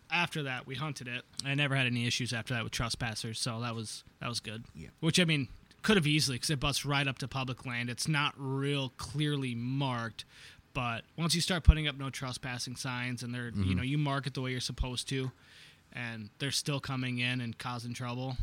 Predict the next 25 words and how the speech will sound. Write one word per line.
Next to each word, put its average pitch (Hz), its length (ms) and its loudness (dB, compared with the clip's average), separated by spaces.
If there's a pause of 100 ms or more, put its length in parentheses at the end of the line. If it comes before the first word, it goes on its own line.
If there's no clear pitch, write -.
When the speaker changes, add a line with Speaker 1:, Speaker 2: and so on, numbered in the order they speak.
(460)
Speaker 1:
it, 120 200 -8
you 143 140 -2
gotta 143 160 4
do 123 120 -6
something 107 400 -6
Speaker 2:
Yep. 80 120 -8
Speaker 1:
with - 100 -10
it. 120 200 -10 (140)
You 147 80 -2
know, 147 60 0
the 156 100 4
amount 175 260 6
of 147 240 0 (120)
sweat 165 420 4
equity 135 400 2
we 127 120 0
had 131 320 2
into 139 460 0
setting 131 360 2
that 120 160 0
property 127 440 4
up 120 120 -2
to 135 100 0
hunt 127 280 -2
it, 156 200 4